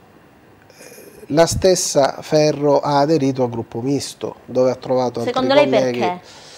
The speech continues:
Speaker 1: Eh, non
Speaker 2: Visto
Speaker 1: lo so.
Speaker 2: che non, non parla male dei colleghi, però è un politico ormai da tanti anni.
Speaker 1: Sì.
Speaker 2: Teorie politiche si fanno, perché
Speaker 1: S-
Speaker 2: secondo lei? Lei dice
Speaker 1: Perché
Speaker 2: per questioni tecniche.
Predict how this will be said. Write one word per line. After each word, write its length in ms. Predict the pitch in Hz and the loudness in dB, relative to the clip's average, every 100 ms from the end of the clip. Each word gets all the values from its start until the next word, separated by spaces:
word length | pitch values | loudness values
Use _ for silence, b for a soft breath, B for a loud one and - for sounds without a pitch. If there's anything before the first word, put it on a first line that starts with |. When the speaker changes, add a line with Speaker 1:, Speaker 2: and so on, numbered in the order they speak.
| B B B B B B - - | B B B B B B -20 -12
Speaker 1:
Eh, 40 | |
non 100 | 185 | -6
Speaker 2:
Visto 200 | 175 160 | -2 0
Speaker 1:
lo 60 | 240 | 2
so. 60 | |
Speaker 2:
che 0 | |
non, 180 | 247 240 | 2 2
non 280 | 226 233 226 | 2 2 2
parla 320 | 226 269 294 | 4 4 4
male 180 | 240 226 | 2 2
dei 100 | 226 | 2
colleghi, 320 | 208 214 180 | 0 -2 -4
però 280 | 208 226 254 | -2 2 2
è 80 | - | 2
un 180 | 220 220 | 0 0
politico 520 | - 226 240 233 180 | 0 2 2 0 -2
ormai 260 | 196 220 226 | 0 0 0
da 120 | 202 | -2
tanti 380 | 196 196 - 240 | -4 -6 0 4
anni. 480 | 247 196 196 196 | 4 2 -2 -2
Speaker 1:
Sì. 1160 | 190 - - - - - - - - 214 165 139 | -4 -6 -6 -6 -4 -4 -4 -2 2 4 4 2
Speaker 2:
Teorie 280 | 117 220 220 | 2 2 2
politiche 400 | 208 247 254 185 | 2 0 0 -2
si 160 | - 202 | -6 -4
fanno, 340 | 226 180 180 | -2 -2 -4
perché 300 | 190 262 - | -4 -2 -2
Speaker 1:
S- 160 | - 185 | -4 -6
Speaker 2:
secondo 320 | 185 180 170 | -8 -8 -8
lei? 320 | 165 - - - - | -8 -10 -12 -16 -4
Lei 160 | 294 | -2
dice 200 | 302 262 | 0 2
Speaker 1:
Perché 280 | 226 302 302 | 6 6 6
Speaker 2:
per 0 | |
questioni 500 | 262 208 254 240 214 | 6 8 10 10 8
tecniche. 720 | 226 214 - 220 190 185 170 | 6 0 -4 -10 -8 -8 -10